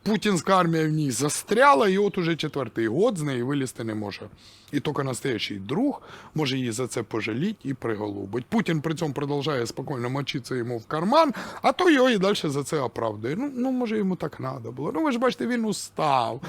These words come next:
Ну, що ви від нього хочете? А так він помочився, йому полегшало. Сьогодні один буде дзвонити другому. Ну, верніше, я так розумію, на час виходу нашого сюжету він уже й позвонив. Хочете, сразу угадаю, хто там кому в карман отработав? І головне, угадаю, розговор пройшов хорошо.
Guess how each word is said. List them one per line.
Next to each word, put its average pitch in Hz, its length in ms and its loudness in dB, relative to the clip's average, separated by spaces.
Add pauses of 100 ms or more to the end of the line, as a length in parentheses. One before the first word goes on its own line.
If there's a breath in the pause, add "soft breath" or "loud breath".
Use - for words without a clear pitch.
(240 loud breath)
Ну, 262 100 0
що 269 140 2
ви 254 100 2
від 196 100 0
нього 214 180 0
хочете? 220 260 0
А 277 80 4
так 285 180 0
він 269 120 0
помочився, 269 580 0
йому 196 200 0
полегшало. 127 720 -4 (920 loud breath)
Сьогодні 247 280 4
один 220 280 4
буде 196 240 4
дзвонити 185 360 2
другому. 240 520 2
Ну, 220 160 4
верніше, 180 400 4
я 160 120 4
так 151 200 -2
розумію, 156 360 0
на 147 120 0
час 147 280 -2
виходу 143 260 -4
нашого 135 300 -2
сюжету 131 400 -4
він 127 120 -2
уже 127 200 -2
й 120 60 -2 (160)
позвонив. 170 460 0
Хочете, 240 320 -2
сразу 156 320 0
угадаю, 170 440 4 (180 loud breath)
хто - 200 0
там 190 200 0
кому 175 240 0
в 123 60 -4
карман 147 420 2
отработав? 107 680 -4 (260)
І 214 120 4
головне, 165 340 8
угадаю, 185 560 4 (300 loud breath)
розговор 165 640 4
пройшов 160 420 2
хорошо. 139 680 -2